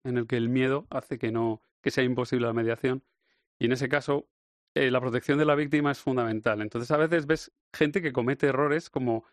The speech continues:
eh, ir hacia el acosador y obligarle a pedir perdón. Digo, "Es-, esto es una locura".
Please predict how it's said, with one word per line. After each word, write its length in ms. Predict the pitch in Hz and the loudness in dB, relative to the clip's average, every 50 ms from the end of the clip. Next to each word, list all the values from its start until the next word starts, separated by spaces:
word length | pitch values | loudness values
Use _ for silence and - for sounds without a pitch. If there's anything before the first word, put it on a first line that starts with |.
| _ _ _ _ _ _ _ _ _ _ _ - | _ _ _ _ _ _ _ _ _ _ _ -4
eh, 200 | - 123 - - _ | -2 -2 -4 -4 _
ir 220 | - 156 156 - - | 2 2 2 2 0
hacia 220 | 175 - - 165 | -2 2 4 4
el 60 | 156 151 | 4 4
acosador 640 | 139 147 143 - 147 135 147 156 165 185 202 - | 2 -2 -2 0 2 2 4 2 2 2 0 -2
y 100 | 151 139 | 0 0
obligarle 460 | 131 120 127 123 117 143 156 165 175 170 | 0 2 0 2 2 2 2 2 0 0
a 80 | 139 | 0
pedir 260 | 135 139 135 143 139 | 0 0 0 0 0
perdón. 400 | 135 131 120 127 151 160 135 120 | 0 -2 0 0 -2 -2 -2 -2
Digo, 140 | 120 123 117 | -4 -4 -6
"Es-, 120 | 117 - - | -6 -8 -10
esto 220 | - - - 170 | -10 -6 -6 -4
es 80 | 156 165 | -2 -2
una 160 | 175 175 160 | -2 0 0
locura". 460 | 135 127 - - 156 139 120 104 - | 0 0 0 -2 -2 0 -2 -4 -6